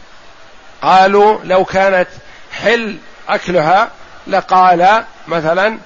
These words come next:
"لتأكلوها"، وإنما وقرنها مع الخيل والبغا-، مع ال-، الحمير والبغال، مع الحمر والبغال دليل على التحريم. نقول: "لا، قد تذكر الأشياء مع بعض، منها الحلال ومنها الحرام".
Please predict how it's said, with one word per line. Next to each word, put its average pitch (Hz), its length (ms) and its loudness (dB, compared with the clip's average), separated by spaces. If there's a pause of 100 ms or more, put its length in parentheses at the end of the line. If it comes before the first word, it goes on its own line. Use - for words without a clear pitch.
(160)
"لتأكلوها"، 226 880 -2 (800)
وإنما 175 640 -2
وقرنها 180 1000 2
مع 170 280 0
الخيل 220 540 0
والبغا-، 185 600 2
مع 170 280 0
ال-، 165 240 -6 (260)
الحمير 196 520 -2
والبغال، 170 720 0 (240)
مع 139 160 -4
الحمر 180 420 0
والبغال 175 840 2 (340)
دليل 196 500 -2
على 190 180 0
التحريم. 160 640 -4
نقول: 196 360 -4
"لا، 139 160 -2
قد 180 200 -2
تذكر 151 500 -4
الأشياء 151 560 -6
مع 156 300 -4
بعض، 214 360 0 (320)
منها 202 280 -2
الحلال 165 520 -2
ومنها 185 420 -2
الحرام". 131 800 -2